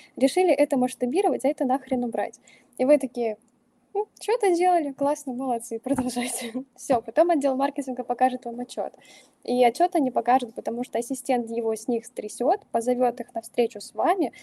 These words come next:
сделает, э, запись этой встречи и еще раз, э, там какие-то задачи он, например, запишет по отделу маркетинга, проставит их в таск-менеджер и потом еще будет ходить и мучить людей, чтобы они эти задачи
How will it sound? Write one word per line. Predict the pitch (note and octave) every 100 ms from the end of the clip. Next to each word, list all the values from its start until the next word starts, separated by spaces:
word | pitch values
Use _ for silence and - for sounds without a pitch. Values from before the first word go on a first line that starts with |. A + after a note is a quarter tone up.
| - -
сделает, | A3 G#3+ C4 C#4 A#3 G#3+ -
э, | G#3+ G#3
запись | G3+ B3 - -
этой | G#3+ G#3+
встречи | - - D4 - B3 -
и | A3
еще | A3+ - C#4
раз, | C#4+ A3+ - - - _ _ -
э, | A#3 A3+ A3 A3 G#3
там | A3+
какие-то | A#3 - C#4 A#3+
задачи | A#3 B3 B3+ -
он, | A3+ A3
например, | A3 A#3 A3+ G#3
запишет | G3+ D4 - C#4+ -
по | B3 A#3 A3 A3
отделу | A#3 A3 A3 G#3+
маркетинга, | A3 G#3 G3+ - G3+ -
проставит | B3+ C4 C#4 A#3+ A#3 A3
их |
в | -
таск-менеджер | - - - C4 F4 C4+ A3
и | A#3
потом | A3+ B3+ A#3+
еще | A#3 G#3+
будет | G#3 G#3+
ходить | - G3+ C4 F4 _
и | B3
мучить | A#3 B3+ B3+ - G3+
людей, | G3 A#3 E4+ - - -
чтобы | C4+ A#3 A3
они | G#3 D4
эти | D#4
задачи | G#3 G3+ B3 C#4